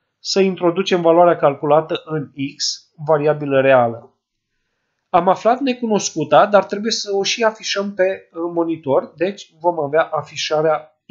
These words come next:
X-ului. După cum vedeți aici, afișarea o facem pe ramura de da a instrucțiunii alternative simple.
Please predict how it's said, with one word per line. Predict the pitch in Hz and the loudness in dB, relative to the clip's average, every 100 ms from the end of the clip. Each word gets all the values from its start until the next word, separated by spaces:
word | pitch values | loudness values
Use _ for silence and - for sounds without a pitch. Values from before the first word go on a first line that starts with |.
| 151 | -12
X-ului. | - - 120 - _ _ _ _ _ | -10 -8 -10 -14 _ _ _ _ _
După | 139 156 151 151 | -6 2 2 2
cum | 208 | -2
vedeți | 214 190 165 170 | -2 0 -2 -4
aici, | 143 170 180 | -4 -4 -4
afișarea | - - - 175 175 | -6 -6 -2 0 0
o | 151 | 0
facem | - 170 170 175 151 | -2 -4 -4 -8 -6
pe | 165 180 | -4 -2
ramura | 170 170 180 180 170 160 151 | -2 0 0 -2 0 0 0
de | 151 151 127 170 | 0 0 -4 _
da | 170 170 170 _ _ _ _ _ _ _ _ _ _ _ | 0 0 -4 _ _ _ _ _ _ _ _ _ _ _
a | 127 143 | 2 2
instrucțiunii | 156 151 151 135 - 143 151 160 | 0 -6 -8 -8 -6 -6 -2 0
alternative | 147 139 147 139 131 135 139 143 | 0 0 -2 0 -4 -4 -4 -4
simple. | - - 160 143 123 117 - | -4 -8 -8 -10 -6 -8 -10